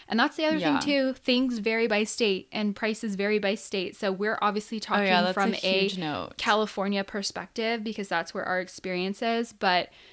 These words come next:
Speaker 1: yeah, so it's different. So that's how I'm set up as an S Corp, whereas you're set up as an L L C, and they just have different tax benefits, I guess. I think
Speaker 2: Yeah,
Speaker 1: the
Speaker 2: exactly.
Speaker 1: S Corp
Speaker 2: There's
Speaker 1: is a
Speaker 2: different
Speaker 1: little more
Speaker 2: tax.
Speaker 1: expensive,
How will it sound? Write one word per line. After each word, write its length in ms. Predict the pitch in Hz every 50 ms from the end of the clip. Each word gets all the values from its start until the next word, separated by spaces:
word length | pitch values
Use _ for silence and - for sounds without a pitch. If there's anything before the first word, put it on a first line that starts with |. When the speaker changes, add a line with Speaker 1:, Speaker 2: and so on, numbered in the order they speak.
| - _ _ _ _ _ _
Speaker 1:
yeah, 240 | 220 190 175 - -
so 220 | - - 247 220 202
it's 120 | 202 -
different. 720 | - 190 233 220 202 - - - - 85 - - _ - - -
So 240 | - - - 233 214
that's 260 | 196 196 220 254 -
how 180 | - 302 - - - -
I'm 180 | 196 196 202
set 160 | 208 - 220
up 160 | 196 196 - -
as 120 | 190 185
an 100 | 180 -
S 180 | - 175 180 -
Corp, 380 | - - - 170 160 156 - -
whereas 260 | 175 170 175 175 - - - - _ _
you're 260 | - 208 208 208 214 214
set 220 | - - 208 196
up 200 | 190 190 190 - -
as 240 | - 175 175 180 -
an 80 | - 175
L 160 | 175 175 165 165
L 60 | 180
C, 400 | - - - 185 190 202 214 208
and 140 | - 202 202
they 80 | 202
just 320 | 196 185 220 220 233 - -
have 260 | - 320 311 294 226
different 680 | - 202 202 - - 208 208 202 196 190 - - - - _ _ _ _ _
tax 440 | - - - 190 175 185 - - -
benefits, 500 | - 220 226 240 - - 254 254 254 - -
I 80 | 240 240
guess. 440 | 254 247 247 254 269 269 - - - - - - - - - - _ _ _ _
I 100 | 220 240
think 180 | 214 - 208 214
Speaker 2:
Yeah, 160 | 202 180 -
Speaker 1:
the 80 | -
Speaker 2:
exactly. 560 | 196 196 170 - 294 - - 220 220 - 156 -
Speaker 1:
S 60 | -
Corp 40 | 240
Speaker 2:
There's 160 | - - 190 -
Speaker 1:
is 60 | -
a 20 | -
Speaker 2:
different 200 | 208 233 220 214
Speaker 1:
little 160 | 214 208 220 226
more 200 | 240 233 233 226
Speaker 2:
tax. 120 | - -
Speaker 1:
expensive, 840 | - - - - 208 190 190 196 - 254 254 269 294 311 330 320 -